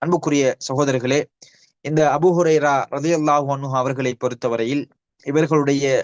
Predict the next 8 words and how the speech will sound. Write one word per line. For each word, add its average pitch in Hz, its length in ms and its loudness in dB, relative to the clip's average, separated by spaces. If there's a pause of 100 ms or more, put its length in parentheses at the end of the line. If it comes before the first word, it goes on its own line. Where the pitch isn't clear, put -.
உண்மையான 160 800 -2 (640)
முழு 170 300 4
பெயர் 165 320 0 (360)
அப்துர் 151 360 0
ரஹ்மான் 180 520 -2 (340)
பின் 180 220 -2 (300)
சஹர் 165 500 0
அத்துவைசி. 143 640 -2